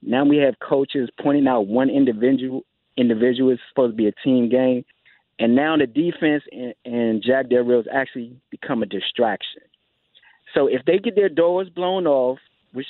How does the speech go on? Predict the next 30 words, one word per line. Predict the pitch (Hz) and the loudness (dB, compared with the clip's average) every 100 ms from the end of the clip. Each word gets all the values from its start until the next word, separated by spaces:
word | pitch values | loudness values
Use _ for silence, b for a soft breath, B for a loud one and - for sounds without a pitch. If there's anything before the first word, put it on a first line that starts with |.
| - | -4
I | 123 | -2
expect | 123 - 143 - | -4 -2 -4 -2
they | 160 | -2
will, | 156 135 123 113 107 117 _ _ _ _ _ _ - | 0 2 4 2 0 -6 _ _ _ _ _ _ -6
um, | 127 127 127 123 123 123 127 139 _ _ | -4 -4 -6 -10 -8 -8 -8 -12 _ _
you're | 131 | -2
gonna | 156 160 151 - | 0 2 0 -2
see | - 147 143 135 135 131 123 156 | 2 4 4 4 2 0 -6 -8
maybe | 135 170 196 185 170 | 0 2 2 0 0
a | 113 | 0
locker | 110 117 135 151 - 160 156 175 _ _ _ _ _ _ | 0 0 0 -2 -2 0 0 -4 _ _ _ _ _ _
room | 123 143 135 135 - | 0 2 2 -2 -2
starting | 131 131 127 120 - | 0 0 -2 -8 -8
to | 127 123 120 110 123 - - | -4 -2 -2 -6 -12 -20 -2
separate | 156 - 104 101 - _ _ _ _ _ _ _ _ _ - | -2 0 -2 -2 -4 _ _ _ _ _ _ _ _ _ -4
from | 110 | -2
each | 95 - | -2 -2
other. | 92 87 82 | -4 -4 -6
And | 107 107 107 | -2 0 2
I | 101 | 0
really | 107 139 147 | 0 0 2
don't | 135 131 | 0 0
wanna | 127 113 - | 0 -2 -4
see | 135 131 | -2 0
that, | 120 120 117 _ b b _ | 2 0 -2 _ b b _
but | 110 | -6
I'm | 117 | -4
just | 123 107 | -4 -4
being | 110 117 110 | -2 0 0
realistic. | 107 113 107 113 - 113 | 2 0 2 -2 -2 -8